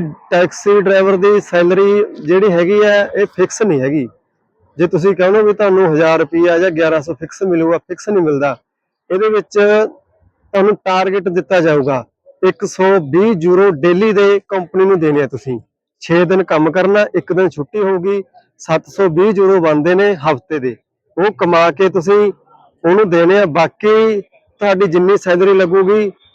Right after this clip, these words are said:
ਉਨੀ ਸੈਲਰੀ ਤੁਹਾਨੂੰ ਮਿਲੂਗੀ। ਜਿਵੇਂ ਸਾਢੇ ਅੱਠ ਸੌ ਸੈਲਰੀ ਲੱਗੀ ਹੈ, ਜਿਹੜੇ ਆਪਣੇ ਇੰਡੀਆ ਤੋਂ ਡਰਾਈਵਰ, ਆਪਣੇ ਪੰਜਾਬੀ ਭਰਾ ਆਏ ਨੇ, ਜਿਨ੍ਹਾਂ ਨਾਲ ਸਾਡੀ ਗੱਲ ਹੋਈ ਹੈ, ਉਹਨਾਂ ਦੀ ਸੈਲਰੀ ਸਾਢੇ ਅੱਠ ਸੌ ਲੱਗੀ ਹੈ। ਪਰ ਇੱਕ ਸੌ ਵੀਹ ਯੂਰੋ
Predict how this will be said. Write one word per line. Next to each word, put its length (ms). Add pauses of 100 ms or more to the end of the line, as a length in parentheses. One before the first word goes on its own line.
ਉਨੀ 240
ਸੈਲਰੀ 320
ਤੁਹਾਨੂੰ 300
ਮਿਲੂਗੀ। 360
ਜਿਵੇਂ 200
ਸਾਢੇ 340
ਅੱਠ 80
ਸੌ 200
ਸੈਲਰੀ 340
ਲੱਗੀ 320
ਹੈ, 160 (300)
ਜਿਹੜੇ 160
ਆਪਣੇ 280
ਇੰਡੀਆ 340
ਤੋਂ 140
ਡਰਾਈਵਰ, 320
ਆਪਣੇ 300
ਪੰਜਾਬੀ 380
ਭਰਾ 300
ਆਏ 200
ਨੇ, 140
ਜਿਨ੍ਹਾਂ 220
ਨਾਲ 120
ਸਾਡੀ 260
ਗੱਲ 220
ਹੋਈ 240
ਹੈ, 100 (540)
ਉਹਨਾਂ 200
ਦੀ 80
ਸੈਲਰੀ 380
ਸਾਢੇ 360
ਅੱਠ 80
ਸੌ 160
ਲੱਗੀ 320
ਹੈ। 240 (380)
ਪਰ 140
ਇੱਕ 160
ਸੌ 300
ਵੀਹ 380
ਯੂਰੋ 460